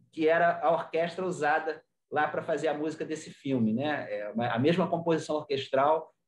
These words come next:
e, e, e não, obviamente, não copiando, né,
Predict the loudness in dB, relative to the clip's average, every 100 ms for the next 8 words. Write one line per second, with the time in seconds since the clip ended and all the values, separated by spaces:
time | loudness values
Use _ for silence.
0 | -6 -6 -4 -4 -4 -4 0 2 2 0
1 | -2 -2 -2 -2 -4 -4 -4 -6 -10 -16
2 | -20 _ _ _ -6 -2 0 2 2 0
3 | -2 -6 -2 -2 0 0 -2 -4 -4 -6